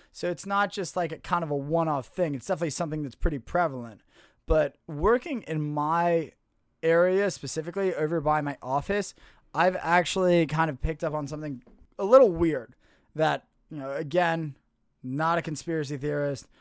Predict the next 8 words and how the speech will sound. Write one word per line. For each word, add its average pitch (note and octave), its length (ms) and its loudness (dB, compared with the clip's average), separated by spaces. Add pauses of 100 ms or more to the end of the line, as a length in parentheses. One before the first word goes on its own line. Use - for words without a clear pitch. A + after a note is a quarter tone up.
(300)
but D3+ 440 0 (360)
start - 880 -2
asking D#3+ 460 -2
questions D3+ 920 -2 (340)
where C#3 220 -4
nobody D3+ 440 -2
else D#3+ 340 0
will. C3 360 -6